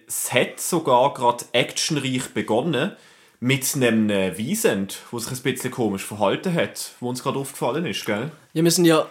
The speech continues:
Speaker 2: an das Wiesent-Gag hergelaufen und es hat schon recht viele Leute gehabt, die drumherum gestanden sind. Und zuerst haben wir nicht ganz verstanden, wieso.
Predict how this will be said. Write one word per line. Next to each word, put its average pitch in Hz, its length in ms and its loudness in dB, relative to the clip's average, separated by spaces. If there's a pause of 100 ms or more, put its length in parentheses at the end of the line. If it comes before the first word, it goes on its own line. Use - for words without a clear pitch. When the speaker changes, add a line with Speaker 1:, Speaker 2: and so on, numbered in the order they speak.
(460)
Speaker 2:
an 156 100 -2
das 156 260 0
Wiesent-Gag 175 640 2
hergelaufen 165 720 2
und 160 140 2
es - 80 -2
hat 151 120 0
schon 151 160 0
recht 170 200 0
viele 170 280 4
Leute 226 200 2
gehabt, 180 280 6
die 156 280 6
drumherum 170 320 6
gestanden 214 340 0
sind. 233 300 4 (1300)
Und 170 220 2
zuerst 185 220 6
haben 185 80 6
wir 170 100 6
nicht 165 100 -4
ganz 170 220 2
verstanden, 160 460 4
wieso. 170 420 6